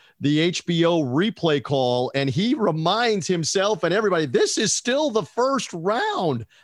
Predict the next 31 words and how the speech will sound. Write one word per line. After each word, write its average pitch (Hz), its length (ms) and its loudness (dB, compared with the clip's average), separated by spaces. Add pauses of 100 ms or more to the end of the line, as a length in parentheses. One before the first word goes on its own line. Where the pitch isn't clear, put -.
That 220 240 0
is 208 160 -2
all 220 400 2
of 151 80 0
us, 139 160 0
Brian, 113 520 -2
about 147 280 0
the 147 80 -4
first 170 320 -2
round 139 400 0 (260)
of 127 140 0
Hagler 151 580 0 (220)
and 135 160 0
Hearns, 139 540 0 (260)
that 147 180 -2
you 165 80 -2
get, 175 300 0
like, 165 240 0
a 156 60 2
minute 160 440 0
deep 190 340 -2
and 147 120 0
a 135 40 0
minute 170 300 0
and 151 100 0
a 170 60 0
half 160 220 -2
deep, 196 240 0
and 160 120 2
you 160 80 2
realize 170 540 2